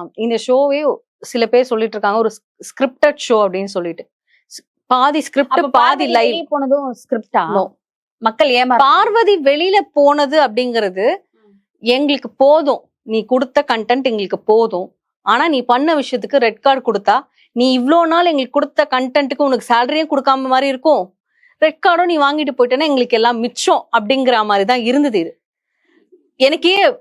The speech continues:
Speaker 1: மெயினா நான் ஏன் இப்ப ரெட் கார்டு கொடுத்துருக்க கூடாதுன்னு, கொடுக்கணும்னு சொன்ன நானே ஏன் கொடுத்துருக்க கூடாதுன்னு சொல்றேன் அப்படின்னா, சேனலோட பேஜ்ல வந்து எப்ப ரீடெலிகாஸ்ட்னு போட்டாங்களோ, எப்படிங்க ஒரு Bigg Boss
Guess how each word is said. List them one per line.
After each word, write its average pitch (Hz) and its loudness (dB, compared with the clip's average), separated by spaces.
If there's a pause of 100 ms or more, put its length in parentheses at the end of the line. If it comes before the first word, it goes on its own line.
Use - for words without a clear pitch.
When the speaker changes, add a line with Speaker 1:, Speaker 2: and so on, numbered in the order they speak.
Speaker 1:
மெயினா 330 0 (120)
நான் 240 0
ஏன் 285 0
இப்ப 277 0
ரெட் 247 0
கார்டு 294 -2 (140)
கொடுத்துருக்க 294 -2 (160)
கூடாதுன்னு, 311 0 (200)
கொடுக்கணும்னு 339 0
சொன்ன 285 -2
நானே 254 0
ஏன் 294 -2
கொடுத்துருக்க 285 -2
கூடாதுன்னு 302 -2
சொல்றேன் 247 0
அப்படின்னா, 196 -4 (400)
சேனலோட 330 -2
பேஜ்ல 254 -2
வந்து 214 -4
எப்ப 247 -2
ரீடெலிகாஸ்ட்னு 269 -2
போட்டாங்களோ, 202 0 (720)
எப்படிங்க 285 0 (180)
ஒரு 247 0 (120)
Bigg 208 -4 (140)
Boss 285 2